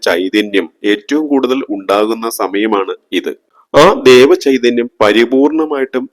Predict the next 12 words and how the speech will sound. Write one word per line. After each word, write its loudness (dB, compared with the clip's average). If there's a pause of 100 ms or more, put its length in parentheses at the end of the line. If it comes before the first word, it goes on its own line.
(120)
നിങ്ങളിലേക്ക് -2 (200)
എത്തിച്ചേരുവാനും -2 (400)
അതുവഴി 4 (260)
നിങ്ങളുടെ 4
ജീവിതത്തിൽ -2 (160)
തടസ്സപ്പെട്ട് -2
കിടക്കുന്ന -2 (120)
കാര്യങ്ങൾ, -2 (300)
വിഘ്നങ്ങളെല്ലാം 6 (140)
മാറി 4 (280)
സംഭവിക്കുന്നതിന് 2
വേണ്ടിയിട്ട് -2